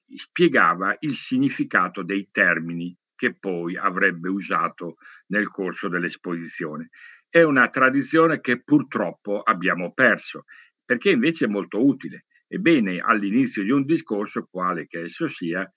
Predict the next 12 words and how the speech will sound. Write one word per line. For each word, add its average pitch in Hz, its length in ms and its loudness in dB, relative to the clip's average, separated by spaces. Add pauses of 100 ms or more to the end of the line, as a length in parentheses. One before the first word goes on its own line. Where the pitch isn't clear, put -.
(160)
spiegare 95 920 0 (120)
il 87 240 -10
significato 101 760 -6
dei 98 200 -4
termini 80 480 -6
che 85 120 -10
si - 160 -12
usano. 71 380 -14 (400)
E - 100 0
allora 175 560 4
la 110 180 -4
parola 113 540 4